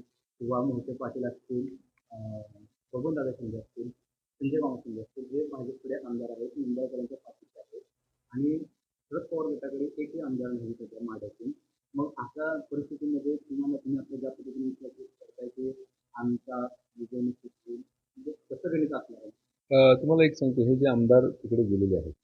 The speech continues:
Speaker 2: त्यांचा, अ, वैयक्तिक स्वार्थ आहे. ते काही जनतेला विचारात घेऊन तिकडे गेलेले नाही, लक्षात घ्या.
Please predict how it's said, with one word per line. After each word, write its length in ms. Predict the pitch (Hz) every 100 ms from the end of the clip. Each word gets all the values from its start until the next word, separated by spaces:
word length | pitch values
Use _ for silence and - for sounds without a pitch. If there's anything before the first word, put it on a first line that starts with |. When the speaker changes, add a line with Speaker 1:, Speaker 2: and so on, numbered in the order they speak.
| _ _ _ _
Speaker 2:
त्यांचा, 520 | 120 127 156 151 151
अ, 120 | - 123
वैयक्तिक 880 | 120 127 151 151 - - _ 180 180
स्वार्थ 360 | - 95 87
आहे. 340 | 78 78 78 - _ _
ते 60 | 151
काही 500 | 156 160 156 135 120 123
जनतेला 480 | 120 117 160 170
विचारात 460 | 175 160 - 151 156 147
घेऊन 180 | 135 160
तिकडे 240 | 151 123
गेलेले 300 | 107 98 87
नाही, 120 | 78 65 - _ _ _ -
लक्षात 220 | 101 -
घ्या. 200 | 90 80